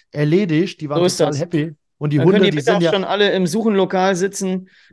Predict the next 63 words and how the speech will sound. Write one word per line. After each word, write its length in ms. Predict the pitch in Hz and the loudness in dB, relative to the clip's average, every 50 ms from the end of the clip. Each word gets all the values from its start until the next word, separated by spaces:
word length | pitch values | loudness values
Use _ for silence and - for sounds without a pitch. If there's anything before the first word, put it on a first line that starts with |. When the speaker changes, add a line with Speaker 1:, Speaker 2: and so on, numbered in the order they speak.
| 147 | -2
Speaker 2:
und 180 | 139 139 - 175 | -2 0 0 -2
müssen 240 | 180 180 180 190 180 | -4 -4 -6 -4 -2
da 160 | 175 180 180 | 0 0 2
nicht 240 | 185 185 180 - - | 0 0 -2 -2 -4
die 60 | 185 | -2
Gummistiefel 500 | 160 214 220 180 - - 156 127 127 131 | -2 0 0 0 -2 -4 -4 -4 -2 -2
runterlaufen. 640 | 120 123 120 120 120 117 113 107 110 - 123 113 110 | -2 -2 -4 -4 -4 -2 -4 -4 -6 -6 -8 -8 -6
Es 220 | 107 123 131 - | -6 -6 -6 -6
ist 180 | - - - - | -6 -6 -4 -4
Speaker 1:
Ja, 100 | 98 123 | -4 -4
und 100 | 127 - | -4 -6
Speaker 2:
einfach 100 | - - | -10 -8
Speaker 1:
vor 140 | - 135 135 | -6 -4 -2
Speaker 2:
so. 0 | |
Speaker 1:
allem 200 | 135 143 147 143 | 0 0 0 0
die 120 | 123 123 | 2 2
Hunde. 380 | 123 120 156 208 233 196 143 120 | 2 2 2 2 2 0 0 0
Ich 120 | 117 110 120 | -2 -4 -6
meine, 180 | 123 123 127 131 | -6 -6 -6 -6
wenn 100 | 127 127 | -6 -6
du 80 | 123 | -8
so 120 | 110 117 127 | -8 -6 -8
einen 120 | 123 113 | -6 -4
Hund, 220 | 113 135 170 196 | -4 -4 -4 -2
wenn 100 | 170 143 | -4 -4
du 80 | 131 127 | -4 -2
morgens 280 | 123 123 131 151 156 139 | -2 0 -2 -2 -2 -4
um 120 | 135 123 | -4 -6
sieben, 320 | 113 123 151 170 160 139 | -4 -4 -6 -6 -6 -4
das 180 | - 120 107 - | -4 -4 -4 -4
ging 200 | - 147 160 151 | -4 -4 -4 -4
früh 220 | - - - 156 | -4 -4 -2 -2
los. 280 | 170 185 226 226 147 107 | -2 0 0 -2 -2 -2
Ich 60 | - | -2
glaub, 160 | - 131 120 | -4 -6 -6
sieben 260 | - - 151 147 135 127 | -4 -6 -6 -6 -4 -4
Uhr 140 | 123 131 | -2 0
haben 120 | 143 170 185 | 0 0 0
wir 80 | 139 | -2
angefangen 400 | 107 120 139 165 - - 208 214 | -2 -4 -4 -6 -8 -8 -6 -4
oder 240 | 208 196 190 185 156 | -2 0 0 0 -2
acht 240 | - - - - - | -4 -6 -10 -12 -8
Uhr? 240 | 214 214 233 233 208 | -4 -4 -2 -2 -2
Oder 160 | - 151 147 | -4 -6 -6
ich, 80 | - - | -6 -4
Speaker 2:
Ich 40 | - | -2
war 80 | 196 | 0
mal 100 | 214 220 | 2 2
Speaker 1:
ich 20 | 214 | 4
Speaker 2:
bei 80 | 208 | 4
der 80 | 202 196 | 2 2
Speaker 1:
kann's 40 | 180 | 2
ja 60 | 180 | 2
gar 80 | 202 220 | 0 0
nicht 100 | 226 - | 2 2
Speaker 2:
H 100 | 214 180 | 0 0
Z 60 | - | 0
P, 280 | - 220 226 233 220 | 0 0 0 0 0
war 140 | 185 196 196 | 0 -2 -2
ich 80 | 202 180 | -2 -2
mal 160 | 208 202 190 | -4 -4 -4
dreizehn 400 | 175 170 175 202 196 - 208 180 | -2 -2 -4 -4 -4 -6 -6 -8
Stunden. 420 | - - - 180 160 135 104 - | -8 -6 -6 -6 -6 -6 -8 -12